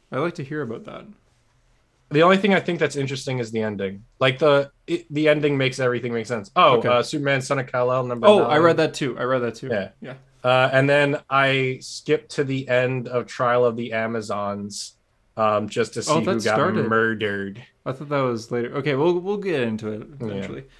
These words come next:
Speaker 2: There, there's a lot of books I picked up this week that I haven't gotten to. Like, Gwenverse came out this week.
Speaker 1: Yeah,
Speaker 2: There's a
Speaker 1: I saw
Speaker 2: lot.
Speaker 1: that. Uh, Captain Carter came out as well, I believe.
Speaker 2: Captain Ca-, uh, unfortunately, I do a thing where I basically give my shop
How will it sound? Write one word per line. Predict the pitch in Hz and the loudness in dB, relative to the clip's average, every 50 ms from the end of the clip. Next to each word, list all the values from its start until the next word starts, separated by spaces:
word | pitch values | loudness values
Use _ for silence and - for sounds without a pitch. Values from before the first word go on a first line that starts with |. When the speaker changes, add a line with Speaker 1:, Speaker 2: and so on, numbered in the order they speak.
| _ _ _ _ | _ _ _ _
Speaker 2:
There, | - - 127 | 4 4 4
there's | - 139 165 185 196 202 | 4 2 2 2 4 4
a | 247 | 4
lot | 196 151 143 160 160 160 | 4 6 6 6 6 4
of | 139 113 | 4 2
books | 135 143 143 - | 0 0 0 0
I | - - | -2 -2
picked | - 131 127 - - | -2 -2 -4 -2 -4
up | 123 120 | -6 -6
this | 135 123 101 | -6 -6 -4
week | 135 135 131 131 113 | -4 -4 -6 -6 -6
that | 113 104 | -4 -2
I | 107 | -2
haven't | 101 101 104 | -2 -2 -2
gotten | 101 104 101 101 98 | -4 -4 -4 -4 -6
to. | - 120 110 | -6 -4 -4
Like, | 110 110 104 104 | -2 -4 -4 -4
Gwenverse | 120 113 110 110 110 110 107 120 117 117 - - | -2 -2 0 0 -2 -2 0 0 0 0 -2 -6
came | - - 120 113 113 | -6 -4 -4 -2 -2
out | 113 117 113 | -2 -4 -4
this | - 120 110 - | -4 -8 -8 -6
week. | 120 120 120 120 - _ - | -6 -8 -8 -8 -10 _ -6
Speaker 1:
Yeah, | 131 131 131 131 131 131 131 | -4 -2 0 0 2 2 0
Speaker 2:
There's | 131 127 | 0 0
a | 107 | -2
Speaker 1:
I | 95 95 95 | -4 -2 -2
saw | 98 95 120 | -2 -2 -2
Speaker 2:
lot. | 120 113 | -4 -4
Speaker 1:
that. | 117 117 - - - _ _ - - _ _ _ | -4 -6 -6 -10 -14 _ _ -20 -20 _ _ _
Uh, | - 131 127 | -6 -6 -6
Captain | 120 - - 147 139 - 143 127 | -6 -4 -2 -4 -2 -2 -6 -8
Carter | - 131 120 123 123 | -6 -6 -6 -6 -6
came | 117 - 123 117 117 | -8 -8 -8 -6 -6
out | 113 113 | -6 -6
as | 113 107 110 | -8 -8 -6
well, | 113 113 113 117 113 117 _ _ - | -6 -6 -4 -6 -8 -12 _ _ -16
I | 139 | -12
believe. | 110 113 113 | -8 -4 -2
Speaker 2:
Captain | 113 104 107 120 113 | -2 -2 -2 -4 -6
Ca-, | - - - 139 | -6 -6 0 2
uh, | 143 156 156 160 156 156 156 156 151 147 135 123 | 4 4 6 6 6 6 6 6 4 4 2 0
unfortunately, | 139 139 135 - 156 160 170 165 - 175 170 165 170 165 160 160 156 - _ _ _ _ _ - _ - | -2 -4 -2 2 2 2 2 0 -2 -6 -4 -4 -2 -4 -4 -6 -8 -10 _ _ _ _ _ -18 _ -2
I | 131 131 139 | 0 0 0
do | 135 143 143 139 | 0 2 2 2
a | 131 | 2
thing | 135 - - 135 135 139 135 131 | 0 -2 -2 -2 -2 -2 -2 0
where | 123 123 120 120 117 113 117 - - | 0 2 2 2 0 -2 -4 -6 -4
I | 120 120 | -4 -2
basically | 110 113 120 123 120 - - 131 117 104 | -2 -2 -4 -4 -6 -6 -6 -6 -8 -6
give | 104 113 117 120 120 117 117 | -4 -2 0 0 0 -2 -4
my | 120 117 113 113 110 110 110 110 110 104 104 | -2 0 0 2 2 0 0 -2 -2 -4 -6
shop | - - - - 110 104 110 113 - - - | -8 -8 -6 -4 -2 0 0 0 -2 -4 -6